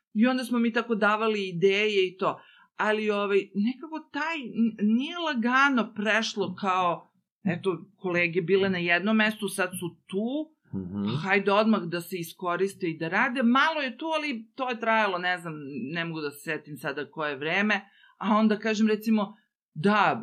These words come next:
Speaker 1: umesto u redakciju za kulturu, poslali nas u Beogradsku, ne znam, druge kolege kako su,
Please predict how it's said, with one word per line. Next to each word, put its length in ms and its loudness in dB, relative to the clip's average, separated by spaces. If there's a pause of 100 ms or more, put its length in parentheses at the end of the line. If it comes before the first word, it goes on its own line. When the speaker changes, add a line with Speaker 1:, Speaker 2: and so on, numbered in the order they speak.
(180)
Speaker 1:
umesto 380 -6
u 20 -2
redakciju 420 -2
za 120 -8
kulturu, 500 -12
poslali 420 -14
nas 220 -14
u 100 -16
Beogradsku, 500 -12 (280)
ne 220 -10
znam, 160 -14 (840)
druge 600 -8
kolege 440 -10
kako 340 -10
su, 300 -10